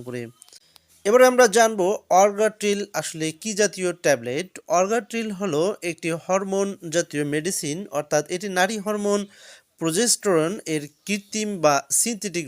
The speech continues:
রূপ। এটি মূলত নারীদের বিভিন্ন মাসিকজনিত সমস্যার চিকিৎসায় ব্যবহার করা হয়ে থাকে।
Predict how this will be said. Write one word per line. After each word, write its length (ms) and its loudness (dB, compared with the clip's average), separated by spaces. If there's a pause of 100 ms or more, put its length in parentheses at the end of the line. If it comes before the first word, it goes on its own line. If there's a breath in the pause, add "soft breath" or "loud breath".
রূপ। 140 -2 (520 loud breath)
এটি 160 2
মূলত 200 0 (200)
নারীদের 360 4 (100)
বিভিন্ন 280 -2 (180)
মাসিকজনিত 680 -6 (260)
সমস্যার 440 -4 (140)
চিকিৎসায় 500 -4
ব্যবহার 380 -6
করা 180 0
হয়ে 180 -6
থাকে। 200 -12